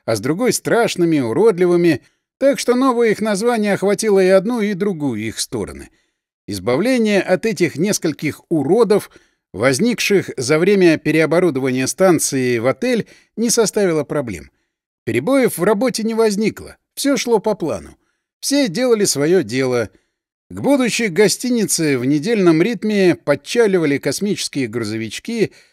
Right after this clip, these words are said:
доставлявшие туда материалы, технику, инструмент, продукты, воду, рабочих. Роботы шустро сновали по проходам и складам, раскладывая все по местам, монтируя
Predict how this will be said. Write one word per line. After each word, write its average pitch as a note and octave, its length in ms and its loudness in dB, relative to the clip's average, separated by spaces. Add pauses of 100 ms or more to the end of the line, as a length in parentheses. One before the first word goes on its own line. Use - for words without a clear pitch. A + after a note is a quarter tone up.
(180)
доставлявшие D3 720 0
туда C3 260 -2
материалы, C3+ 640 -2
технику, E3+ 560 -2
инструмент, D#3+ 720 -4
продукты, A#2 640 -4
воду, C#3 420 -4
рабочих. C3 580 -4 (560)
Роботы A#3 520 2
шустро G#3 420 0
сновали F3+ 440 2
по D3 120 -4
проходам D3+ 560 0
и - 20 -2
складам, D#3 600 -2
раскладывая D#3+ 840 0 (200)
все F3 260 0
по D3+ 100 -2
местам, D#3+ 560 0 (260)
монтируя F#3 840 2